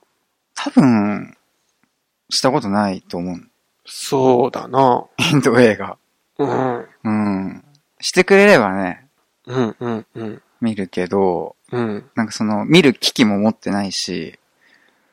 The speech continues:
Speaker 2: ああ、プレイヤー的な。
Speaker 1: そうそうそう。
Speaker 2: うんうん。
Speaker 1: で、映画館にも行かんし、
Speaker 2: はあ。
Speaker 1: ちょっとテレビでしてくんねえと。
Speaker 2: テレビでしてほしいな。あれでもね、
Speaker 1: うん。
Speaker 2: 日曜日の夜にやっ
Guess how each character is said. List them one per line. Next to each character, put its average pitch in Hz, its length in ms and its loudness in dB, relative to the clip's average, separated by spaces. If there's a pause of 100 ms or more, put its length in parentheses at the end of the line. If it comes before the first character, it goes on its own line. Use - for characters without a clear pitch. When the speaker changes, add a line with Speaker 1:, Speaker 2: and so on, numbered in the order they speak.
(240)
Speaker 2:
あ 160 160 10
あ、 131 40 6
プ - 120 2
レ 135 120 12
イ 131 40 10
ヤ 123 140 10
ー - 20 -8
的 - 180 -4
な。 120 60 -2
Speaker 1:
そ 143 100 2
う 127 60 -2
そ 131 100 -6
う 120 40 -4
そ - 160 -2
う。 - 40 2
Speaker 2:
う 151 40 6
ん 127 100 2 (160)
う - 20 -8
ん。 - 20 -8
Speaker 1:
で、 123 220 6
映 160 60 8
画 175 60 10
館 131 240 4
に 98 120 -2
も 90 180 -4 (600)
行 95 100 -12
か 95 200 -2
ん 101 100 -4
し、 85 680 -8 (840)
Speaker 2:
は 127 200 4
あ。 120 40 -2
Speaker 1:
ち 127 100 -6
ょ - 40 -4
っ - 20 -4
と - 120 -16
テ - 140 -6
レ 120 140 0
ビ 110 120 -2
で 98 100 -4
し - 100 -6
て 107 140 -8
く - 180 -8
ん 107 160 2
ね 110 180 2
え 98 40 -4
と。 110 140 2
Speaker 2:
テ 95 60 6
レ - 60 6
ビ 139 120 2
で 127 160 4
し - 80 0
て 156 80 2
ほ 147 120 4
し 147 200 2
い - 20 0
な。 113 120 0
あ 143 60 6
れ 190 120 8
で 208 140 8
も 147 160 4
ね、 117 260 4
Speaker 1:
う 127 40 0
ん。 107 400 -2
Speaker 2:
日 143 320 0
曜 185 200 6
日 120 160 -4
の 113 100 -6
夜 123 260 4
に 104 120 -10
や 104 100 -6
っ - 60 -10